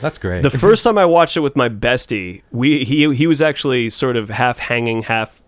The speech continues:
Speaker 2: babysitting. Not, they weren't, like, kid kids, but they were just, like, they were, like, nineteen-year-olds who just, they didn't give a fuck about it. So they were, like, asleep.
Speaker 1: Yeah.
Speaker 2: But we're, meanwhile,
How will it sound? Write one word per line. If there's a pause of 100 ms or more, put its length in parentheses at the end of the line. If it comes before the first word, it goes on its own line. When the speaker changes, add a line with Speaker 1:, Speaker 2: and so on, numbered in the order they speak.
Speaker 2:
babysitting.
Not,
they
weren't,
like,
kid
kids,
but
they
were
just,
like,
they
were,
like,
nineteen-year-olds
who
just,
they
didn't
give
a
fuck
about
it.
So
they
were,
like, (200)
asleep.
Speaker 1:
Yeah.
Speaker 2:
But
we're,
meanwhile,